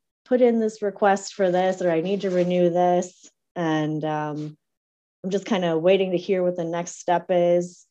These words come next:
We can help determine, like, where they are in the process of getting a new license or renewing it, um, and kinda help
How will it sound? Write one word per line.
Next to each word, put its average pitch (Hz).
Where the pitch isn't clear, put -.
We 233
can 214
help 180
determine, 175
like, 156
where 175
they 180
are 170
in 196
the 165
process 240
of 180
getting 214
a 202
new 208
license 208
or 196
renewing 185
it, 226
um, 160
and 180
kinda 202
help -